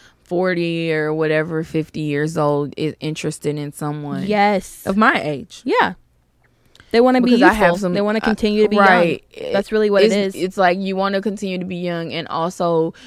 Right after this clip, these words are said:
Speaker 1: they have this kind of thing that they need to feel needed. So you go for someone that you feel needs you, right?
Speaker 2: Yep.
Speaker 1: Whether it be as far as advice or, I don't know,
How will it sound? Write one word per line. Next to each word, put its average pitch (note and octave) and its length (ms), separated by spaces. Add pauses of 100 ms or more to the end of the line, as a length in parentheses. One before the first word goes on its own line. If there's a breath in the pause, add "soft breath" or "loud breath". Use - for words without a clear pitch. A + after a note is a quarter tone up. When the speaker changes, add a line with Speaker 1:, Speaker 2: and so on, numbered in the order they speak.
(220 loud breath)
Speaker 1:
they F3 300
have E3 360
this E3 160
kind D#3+ 300
of D#3 120
thing E3 340
that D3+ 140
they E3+ 100
need D#3+ 260
to E3 100
feel D#3+ 220
needed. F3+ 560 (500 soft breath)
So F#3+ 280
you F#3 200
go F3 240
for F#3 220
someone D#3 760
that C#3+ 480 (680)
you E3 180
feel D#3+ 640
needs D#3+ 540
you, - 480
right? D3 380 (100)
Speaker 2:
Yep. G3 220 (240 soft breath)
Speaker 1:
Whether E3+ 380
it D#3+ 80
be D#3+ 160
as D#3+ 120
far D3+ 160
as D#3+ 120
advice D#3+ 840
or, C#3+ 580 (120)
I C#3+ 100
don't C#3 160
know, B2+ 480